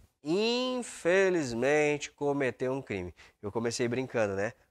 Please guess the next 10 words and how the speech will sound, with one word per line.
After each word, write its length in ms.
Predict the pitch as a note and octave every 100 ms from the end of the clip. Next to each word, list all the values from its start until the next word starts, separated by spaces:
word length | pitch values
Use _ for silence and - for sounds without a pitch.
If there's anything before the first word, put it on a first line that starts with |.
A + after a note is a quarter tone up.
| _ -
Preso 420 | C#3 E3+ A3 A#3+ -
sendo 340 | - F3+ F#3 G3
preso. 440 | F3 C#3 F#2+ - _ _ _ -
É 80 |
mais 200 | C#3 D3+
ou 60 | D3+
menos 320 | D3+ D3+ B2+
isso. 320 | F#2 - - - _ _ _ _ _ - - - - - - -
Bom, 220 | - A2 - - - - _ _ _ _ _ - -
é, 480 | A2 G#2 G2+ F#2+